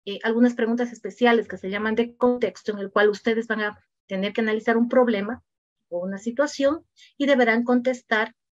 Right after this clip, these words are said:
eh, claro, utilizando el fundamento teórico aprendido y obviamente responder adecuadamente, ¿sí?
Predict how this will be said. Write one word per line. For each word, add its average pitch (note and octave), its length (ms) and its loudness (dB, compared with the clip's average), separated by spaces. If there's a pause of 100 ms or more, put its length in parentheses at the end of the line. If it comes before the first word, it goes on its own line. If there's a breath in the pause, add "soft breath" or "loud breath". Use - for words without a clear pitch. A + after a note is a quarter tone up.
(160)
eh, G3 240 -16
claro, A#3 220 2
utilizando F#3+ 420 -6
el G3 80 -10
fundamento F#3+ 540 -8
teórico G3+ 360 -6
aprendido A#3 640 2 (240)
y G#3+ 180 -2
obviamente G#3 420 -2
responder F#3 420 -4
adecuadamente, F3+ 640 -4 (180)
¿sí? D4+ 240 0